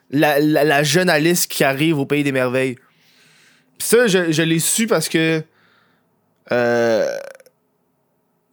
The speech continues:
parce que je, je me rappelle de ce moment-là du livre. Euh, mais ça, je trouve dommage que ça a pas été bien représenté, par exemple, dans cette, dans, dans ce moment-là. Moi, j'aurais juste mis une, une page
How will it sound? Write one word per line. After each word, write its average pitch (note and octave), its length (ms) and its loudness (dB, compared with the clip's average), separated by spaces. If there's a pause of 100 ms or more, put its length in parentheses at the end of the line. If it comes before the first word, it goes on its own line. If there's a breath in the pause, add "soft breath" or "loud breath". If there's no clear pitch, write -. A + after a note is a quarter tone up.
(160)
parce A#2+ 160 -8
que D3 100 -2
je, C3+ 220 -2
je A#2 220 -6
me C3+ 40 2
rappelle C3+ 300 0
de D#3 80 0
ce - 140 -6
moment-là C#3+ 320 0
du C3 160 -4
livre. E3+ 340 -4 (640 soft breath)
Euh, A#2 180 -2
mais C3+ 160 -2
ça, G#3 140 0
je G3 80 -2
trouve F3 140 -2
dommage E3+ 280 2
que F#3+ 60 -2
ça D#3+ 100 0
a C3+ 40 -4
pas E3 120 0
été E3 140 -2
bien D#3 260 -2
représenté, D3 400 -2
par D3+ 120 -2
exemple, C#3+ 240 -2
dans C3 100 0
cette, - 180 -8
dans, A#2 360 0 (180)
dans B2 160 -4
ce B2 140 -6
moment-là. B2 400 -2 (320 loud breath)
Moi, F#3+ 80 4
j'aurais F3 160 4
juste F#3 160 0
mis G#3+ 80 2
une, F#3 220 0
une F#3 120 2
page E3+ 600 2